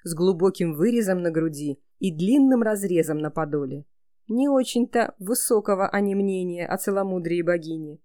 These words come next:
Украшена туника была лилиями и расшита стекляшками – отдаленно не напоминающими бриллианты, особенно если учесть их размеры,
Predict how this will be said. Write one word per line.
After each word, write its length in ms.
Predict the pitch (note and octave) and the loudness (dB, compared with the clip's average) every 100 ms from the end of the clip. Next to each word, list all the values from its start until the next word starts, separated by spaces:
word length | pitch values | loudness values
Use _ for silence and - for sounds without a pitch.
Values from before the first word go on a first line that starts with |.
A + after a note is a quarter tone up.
| _ | _
Украшена 680 | - - G#3+ B3 - A#3+ A#3 | -12 -4 -2 0 0 0 0
туника 440 | A#3 A3 A3 G#3 | 0 0 0 -2
была 280 | E3 E3+ D#3 | -2 0 0
лилиями 680 | D3+ G3+ A3 F3 D#3 D3 D#3 _ _ - | 0 0 0 0 -2 -6 -10 _ _ -2
и 120 | F3+ | 0
расшита 420 | F#3 - C#4 B3 | 0 -4 -4 -4
стекляшками – 1040 | - A3 - F#3+ E3 D3+ - E3 D3 C#3+ _ _ - | -4 -8 -6 -2 -2 -2 -6 -6 -6 -8 _ _ -8
отдаленно 840 | F3+ E3 E3 G3 A#3+ C#4+ C4+ C4 - | -6 -2 0 2 4 4 4 2 2
не 240 | C4 C#4+ | 2 4
напоминающими 960 | C4+ C4+ C4 C4 A3+ D#3+ D3+ - E3+ D#3+ | 4 2 2 2 2 0 -4 -6 -6 -4
бриллианты, 720 | E3 F3 E3+ C#3+ C#3 C3+ C3+ _ _ _ _ | -2 -2 -2 -4 -6 -10 -12 _ _ _ _
особенно 640 | - - G#3 F#3 F#3+ F#3 - | -8 -4 -2 -2 0 -2 -2
если 300 | F3+ F#3+ F#3+ | -4 -4 -4
учесть 480 | F#3+ - E3+ E3 - | -4 -2 -4 -4 -8
их 160 | F3 - | -6 -4
размеры, 640 | D#3+ D#3 G#3 A#3+ E3 | -4 -2 0 0 0